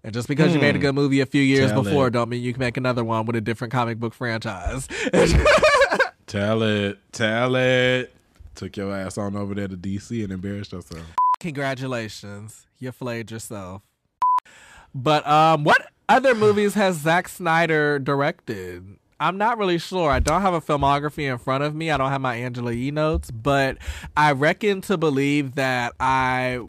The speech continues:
Speaker 1: would like his version of the movie better than Joss Whedon's. And from the descriptions of it, they say they did months of reshoots. The movie's four hours long. It has,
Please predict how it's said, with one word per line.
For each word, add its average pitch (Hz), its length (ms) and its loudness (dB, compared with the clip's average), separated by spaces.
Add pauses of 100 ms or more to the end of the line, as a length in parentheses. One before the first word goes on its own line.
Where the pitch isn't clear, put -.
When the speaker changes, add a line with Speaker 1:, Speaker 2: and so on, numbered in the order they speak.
Speaker 1:
would 131 600 -2
like 127 320 -2
his 139 240 -2
version 123 460 -4
of 120 240 -2
the 120 80 -4
movie 123 400 -2
better 120 340 -2
than 117 180 -6
Joss 120 380 -4
Whedon's. 156 540 -4 (340)
And 135 240 -2
from 135 200 -2
the 131 60 -2
descriptions 156 600 -6 (100)
of 151 200 0
it, 120 180 -2
they 139 120 0
say 151 320 -2
they 135 200 0
did 123 300 -2
months 131 560 -4
of 127 280 -2
reshoots. 120 840 -6 (300)
The 123 80 -4
movie's 139 460 0
four 139 380 0
hours 131 500 0
long. 107 640 -4 (320)
It 151 220 -2
has, 151 440 0